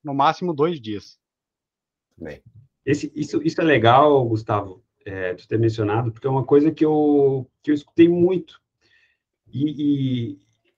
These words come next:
Speaker 3: e assim, eu tô acostumado, eu não sei se é normal, mas eu, eu,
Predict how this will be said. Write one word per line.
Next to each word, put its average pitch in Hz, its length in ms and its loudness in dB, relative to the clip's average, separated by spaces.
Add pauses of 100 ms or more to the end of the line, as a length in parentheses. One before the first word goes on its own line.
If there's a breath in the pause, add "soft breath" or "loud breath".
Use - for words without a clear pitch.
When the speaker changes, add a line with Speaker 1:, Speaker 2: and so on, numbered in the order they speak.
Speaker 3:
e 143 80 2
assim, 147 160 4
eu 160 80 4
tô 185 120 -4
acostumado, 139 600 0
eu 147 60 -2
não 175 80 0
sei 294 140 -2
se 233 140 -6
é 143 80 2
normal, 131 480 -2
mas 117 180 0
eu, 175 220 -2
eu, 135 680 0